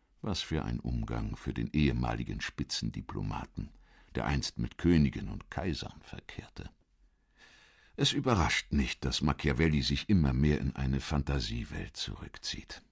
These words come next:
Er selbst schreibt: "Wenn der Abend kommt, kehre ich nach Hause zurück und gehe in mein Schreibzimmer. An der Schwelle werfe ich die Bauerntracht ab, voll Schmutz und Kot.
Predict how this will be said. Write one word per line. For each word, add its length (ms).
Er 120
selbst 460
schreibt: 500
"Wenn 140
der 140
Abend 380
kommt, 480
kehre 320
ich 140
nach 180
Hause 300
zurück 420
und 160
gehe 240
in 120
mein 140
Schreibzimmer. 760
An 140
der 120
Schwelle 480
werfe 320
ich 200
die 140
Bauerntracht 960
ab, 240
voll 240
Schmutz 400
und 240
Kot. 400